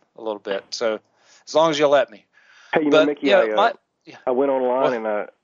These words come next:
Speaker 2: saw somebody had reviewed my book. You reviewed my book, and you gave me, you gave me a banner review, and I appreciate it. And then another guy reviews my book, and he said, "Nothing, nothing new here. A bunch of reviews of,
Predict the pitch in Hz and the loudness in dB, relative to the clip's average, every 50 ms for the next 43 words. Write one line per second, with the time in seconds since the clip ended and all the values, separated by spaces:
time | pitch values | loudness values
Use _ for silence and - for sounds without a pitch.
0 | - - - 127 123 123 120 113 110 - - - 135 131 117 120 117 104 98 92 | -8 -4 -2 -2 0 0 -2 -2 -4 -6 -6 -4 0 0 2 2 0 -2 -2 -2
1 | 123 135 120 120 113 107 98 104 131 123 104 - 127 170 - 190 131 127 135 117 | -2 -2 0 0 -2 -2 -2 -4 -4 -4 -4 -6 -4 -2 -2 -2 -2 -2 -4 -4
2 | 113 104 98 113 117 117 - 123 123 117 123 117 113 101 - - - 135 127 113 | -4 -4 -4 -6 -6 -6 -6 -8 -6 -4 -6 -6 -6 -8 -12 -10 -8 -6 -4 -4
3 | 127 117 110 101 92 90 - - - - - - - - - - - 127 135 135 | -4 -6 -6 -8 -8 -8 -8 -10 -10 -10 -8 -8 -8 -8 -4 -2 -2 -2 -2 -4
4 | 123 110 101 95 104 113 120 113 110 110 104 - 131 131 127 - - 113 104 110 | -6 -6 -8 -6 -4 -2 -2 -2 -2 -4 -6 -4 -4 -4 -4 -4 -4 -4 -4 -6
5 | 123 - - - - - - - - - - 131 131 131 127 123 120 - - 135 | -6 -8 -12 -12 -10 -8 -8 -8 -6 -4 -2 -2 0 0 -2 -2 -4 -4 -4 -2
6 | 131 147 175 190 180 170 156 147 139 127 123 143 143 120 135 127 120 113 127 127 | -2 -2 -4 -4 -6 -6 -6 -6 -8 -6 -6 -6 -6 -4 -4 -6 -4 -4 -6 -6
7 | 127 - 135 123 123 131 131 120 - 139 127 123 120 123 139 156 165 - 175 147 | -6 -6 -6 -6 -6 -6 -8 -8 -6 -6 -6 -4 -4 -4 -4 -4 -4 -6 -6 -8
8 | 135 123 - _ - 147 156 156 - 147 135 139 143 147 143 135 135 143 135 135 | -8 -8 -12 _ -4 -4 -4 -2 -6 -8 -6 -4 -4 -4 -4 -4 -4 -4 -2 -2
9 | 135 131 131 127 120 117 139 143 151 143 - 131 120 120 113 107 117 135 139 139 | -2 -2 -2 -4 -4 -4 -4 -6 -6 -6 -8 -6 -6 -6 -6 -6 -4 -2 -2 -2
10 | 139 127 113 117 110 104 | -2 -2 -4 -6 -6 -6